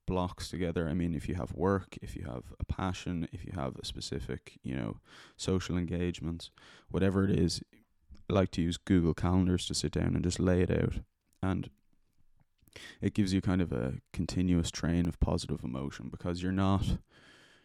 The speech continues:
you know, obviously you can actually schedule gaps to not do anything.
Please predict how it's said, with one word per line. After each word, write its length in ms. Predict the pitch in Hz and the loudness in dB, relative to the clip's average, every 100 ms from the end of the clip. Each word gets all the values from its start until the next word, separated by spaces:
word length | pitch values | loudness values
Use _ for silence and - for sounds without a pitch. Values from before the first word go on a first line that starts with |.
| _ | _
you 80 | 104 | 0
know, 220 | 101 95 - _ | 2 0 -4 _
obviously 300 | 113 113 101 | 0 2 4
you 160 | 98 104 | 4 4
can 100 | 101 | 4
actually 280 | 110 - 95 | 4 2 0
schedule 640 | - - 104 92 95 - | 0 2 4 4 4 2
gaps 400 | - 98 95 - | 2 2 4 0
to 120 | - 98 | 0 2
not 240 | 98 98 - | 2 0 2
do 200 | 95 98 | 4 4
anything. 420 | 90 90 92 | 2 -2 -4